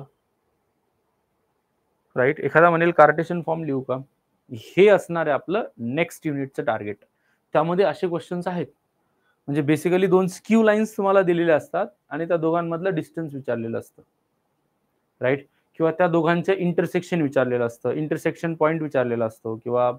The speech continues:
असं बरंच काय. तर त्या वेने या क्वेश्चनला परत एकदा सॉल्व्ह करता येतं, आपण तिकडे बघू शकतो ते.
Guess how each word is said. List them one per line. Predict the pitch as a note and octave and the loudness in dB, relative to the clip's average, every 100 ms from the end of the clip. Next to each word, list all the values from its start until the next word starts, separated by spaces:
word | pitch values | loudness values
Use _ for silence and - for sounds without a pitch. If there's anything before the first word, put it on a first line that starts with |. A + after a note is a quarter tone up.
| _ _ _ _ D#3 | _ _ _ _ -6
असं | F#3+ | 0
बरंच | D#3+ C#3+ - | 0 0 -4
काय. | A#2+ - _ _ _ _ _ _ _ _ _ _ _ | -12 -14 _ _ _ _ _ _ _ _ _ _ _
तर | D#3+ - _ | -16 -16 _
त्या | F3+ F3+ | 10 10
वेने | F3 F3 F3 F3 | 8 4 2 2
या | D3 D3+ | 4 4
क्वेश्चनला | D3+ D3 D#3 D#3 D#3 | 2 -4 -4 0 0
परत | - E3+ G3 | 2 2 4
एकदा | E3 D3 D3 | 2 -2 -2
सॉल्व्ह | C3+ C3+ C3+ | -2 -2 -4
करता | A#2 A#2+ | -4 -4
येतं, | A#2 G3 | -4 -4
आपण | F#3+ D#3+ | -4 -6
तिकडे | D#3+ C3+ C#3 | -8 -6 -4
बघू | D3 A#2+ A2 | -4 -4 -4
शकतो | - - - | -8 -14 -16
ते. | A2+ | -16